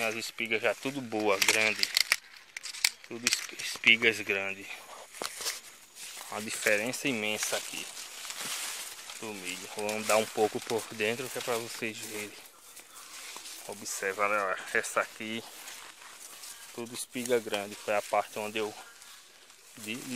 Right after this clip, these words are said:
dei duas limpas ainda aqui. Ali eu só dei uma. E mais atrasada. Ali ainda tá bom. Ah, no caso, trinta por cento do milho deu bom.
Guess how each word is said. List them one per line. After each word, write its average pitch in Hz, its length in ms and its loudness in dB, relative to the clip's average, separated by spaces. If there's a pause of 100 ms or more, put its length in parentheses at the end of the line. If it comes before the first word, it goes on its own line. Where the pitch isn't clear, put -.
(300)
dei 110 220 0
duas 123 400 6
limpas 104 340 0
ainda 90 280 -4
aqui. - 460 -6 (220)
Ali 107 220 4
eu 117 60 2
só 123 220 6
dei 127 260 4
uma. 110 320 0 (640)
E 113 80 -8
mais 110 340 4
atrasada. 101 800 4 (280)
Ali 104 180 -4
ainda 104 220 -2
tá 101 180 0
bom. 101 340 -4 (800)
Ah, 113 280 6 (560)
no 120 160 -4
caso, 120 360 6 (600)
trinta 147 260 2
por - 220 -4
cento 135 260 2
do 127 180 -2
milho 123 320 0
deu 143 220 0
bom. 104 340 -6